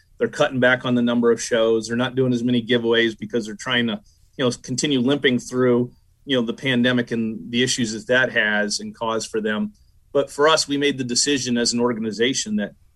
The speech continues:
you know, nothing's gonna be cut back. We're not doing anything that way. It's, fans have come to know and love South Bend Cubs baseball and what they expect, and that's what we're gonna continue to do.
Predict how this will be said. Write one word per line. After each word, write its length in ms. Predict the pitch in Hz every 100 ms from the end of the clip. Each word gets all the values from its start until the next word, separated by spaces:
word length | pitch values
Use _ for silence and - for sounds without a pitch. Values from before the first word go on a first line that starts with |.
| _
you 100 | 117
know, 220 | 101 101 -
nothing's 540 | 127 135 151 165 160
gonna 180 | 135 147
be 380 | 131 135 123 117 -
cut 240 | 151 -
back. 320 | 131 143 143
We're 80 | -
not 180 | 120 117
doing 200 | 131 127
anything 300 | 131 123 120
that 180 | 123 123
way. 200 | 127 120
It's, 200 | 110 - _ _ _ _ _
fans 280 | 147 160 143
have 180 | 131 - _
come 240 | - 160 160
to 60 |
know 200 | 143 156
and 100 | 151
love 320 | 139 156 151 -
South 300 | - 143 131
Bend 160 | 139
Cubs 180 | 131 127
baseball 640 | 110 139 135 160 156 170 - _ - -
and 160 | 123
what 160 | 127 127
they 100 | 139
expect, 480 | 131 - 131 135 120
and 100 | 110
that's 160 | 113
what 80 | -
we're 120 | 110
gonna 120 | 107 -
continue 460 | 104 110 107 101
to 60 | -
do. 180 | 98